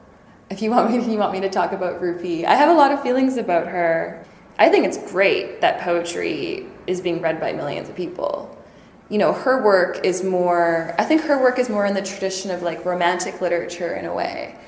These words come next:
where it's more about love and loss, which is something that lots of people can identify with.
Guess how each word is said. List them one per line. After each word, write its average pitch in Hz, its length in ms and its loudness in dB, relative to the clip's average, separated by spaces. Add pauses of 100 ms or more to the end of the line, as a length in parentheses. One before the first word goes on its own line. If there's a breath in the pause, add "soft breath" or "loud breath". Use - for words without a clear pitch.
(380 loud breath)
where 180 520 4
it's - 300 -2
more 190 300 2
about 175 960 2
love 175 420 6
and 170 160 -2
loss, - 600 -2
which 185 160 -6
is 175 120 -4
something 170 320 -8
that - 180 -8
lots 180 340 2
of - 80 -12
people 170 280 -10
can 170 440 -10
identify 170 560 -4
with. - 500 -12